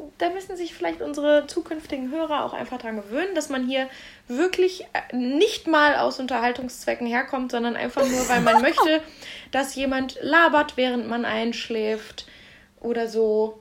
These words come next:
Speaker 2: Ich hab das auch so beim Fertigmachen, weißt du, wenn du so duschen bist oder so, dann
Speaker 1: Ja.
Speaker 2: fängst du das an und dann machst du dich so langsam ready für den Tag.
Speaker 1: Ja.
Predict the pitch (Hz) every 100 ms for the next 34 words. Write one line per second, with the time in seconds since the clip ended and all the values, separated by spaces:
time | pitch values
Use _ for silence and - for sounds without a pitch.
0 | _ _ _ 233 285 302 359 - 320 330
1 | 311 302 302 294 311 349 339 311 285 294
2 | 269 269 302 277 285 285 254 226 269 311
3 | 359 285 226 214 220 - 233 240 262 285
4 | 311 - - 214 240 - 269 277 247 247
5 | - 262 320 320 269 254 262 - 262 262
6 | 247 247 269 262 247 226 240 277 285 277
7 | 233 214 208 240 254 285 294 294 - 214
8 | 214 -